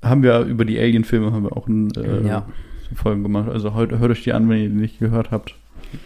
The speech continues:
Speaker 2: Kleine Empfehlung
Speaker 1: Ja.
Speaker 2: noch hier nebenbei, ne?
Speaker 1: Ja, natürlich.
Speaker 2: Sehr gut. Aber heute quatschen wir über das Buch von Frank Herbert.
Speaker 1: Der Frank.
Speaker 2: Aus neunzehnhundertfünfundsechzig. Also,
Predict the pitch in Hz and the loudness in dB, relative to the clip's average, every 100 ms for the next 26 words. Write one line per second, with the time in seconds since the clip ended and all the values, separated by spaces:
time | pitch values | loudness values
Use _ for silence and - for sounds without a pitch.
0 | - - - 117 110 107 - 101 101 123 | -14 -12 -4 -2 -2 -6 -6 -6 -2 -2
1 | 104 98 101 98 98 98 92 95 95 107 | -4 -6 -6 -8 -8 -8 -8 -8 -8 -4
2 | 120 98 95 101 101 104 104 - 139 - | -2 0 -2 -2 -4 -4 -8 -10 -12 -16
3 | - - - - - - - - - - | -20 -20 -20 -20 -20 -20 -20 -20 -20 -20
4 | - 90 90 98 113 135 156 160 143 120 | -14 -10 -6 -2 2 2 4 4 2 2
5 | 147 135 131 123 113 113 104 - 110 101 | 0 0 0 0 0 0 -2 0 0 0
6 | - - - 104 92 - - 95 107 - | -4 -16 -10 -8 -8 -8 -8 -4 -4 0
7 | 113 107 95 85 - - - - - - | 0 2 -2 -4 -10 -16 -16 -16 -20 -20
8 | - - - - - - - - 98 98 | -20 -20 -20 -20 -20 -14 -12 -6 -2 -2
9 | 95 101 98 98 - - 98 95 92 - | -4 -6 -8 -8 -12 -10 -8 -6 -6 -8
10 | - - - - - - - - - - | -14 -16 -16 -12 -12 -12 -18 -20 -20 -20
11 | - - - - - - 123 147 | -14 -12 -12 -14 -10 0 4 4